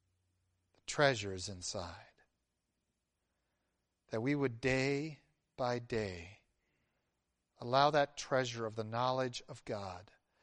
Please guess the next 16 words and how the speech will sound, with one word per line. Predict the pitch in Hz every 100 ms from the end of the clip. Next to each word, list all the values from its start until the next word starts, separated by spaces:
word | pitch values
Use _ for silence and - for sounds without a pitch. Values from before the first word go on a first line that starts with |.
| _ _
of | 131
the | 127
glory | 127 147 160 151 131
of | 113 -
God, | 120 113
of | 113
the | 113
power | - - 156 160 147
of | 120 123
God | 135 120 117 - - -
to | 143
renew | 131 123 135 143 123
us | 117 - - - _ -
day | 135 123 123 131
by | - 120 120
day. | 123 110 98 92 98